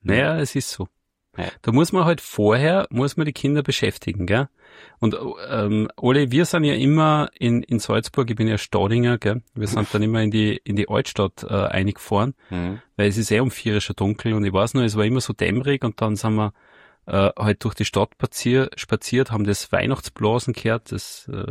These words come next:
Speaker 1: war immer auf der Kotz am Mönchsberg, ja. Und dann, wenn wir heimgefahren sind, dann war eigentlich gleich Bescherung. Wie
Speaker 2: Schön.
Speaker 1: war das bei dir?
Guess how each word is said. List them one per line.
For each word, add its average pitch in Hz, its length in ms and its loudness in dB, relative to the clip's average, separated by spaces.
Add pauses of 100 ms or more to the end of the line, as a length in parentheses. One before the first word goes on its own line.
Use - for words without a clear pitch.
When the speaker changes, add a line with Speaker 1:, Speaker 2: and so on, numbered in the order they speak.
Speaker 1:
war 98 100 -6
immer 98 160 -4
auf - 80 -6
der - 120 -6
Kotz - 440 -4
am 101 100 0
Mönchsberg, 120 520 -4
ja. 110 160 0 (760)
Und 110 680 2 (100)
dann, 123 240 2
wenn 131 100 2
wir 110 120 0
heimgefahren 156 480 0
sind, 160 480 0 (560)
dann 127 540 0 (140)
war 110 400 0
eigentlich 110 480 -4
gleich 104 480 0 (200)
Bescherung. 85 580 -4 (580)
Wie - 60 -18
Speaker 2:
Schön. 117 200 2
Speaker 1:
war 147 100 4
das 151 100 -2
bei 151 120 0
dir? 92 320 -2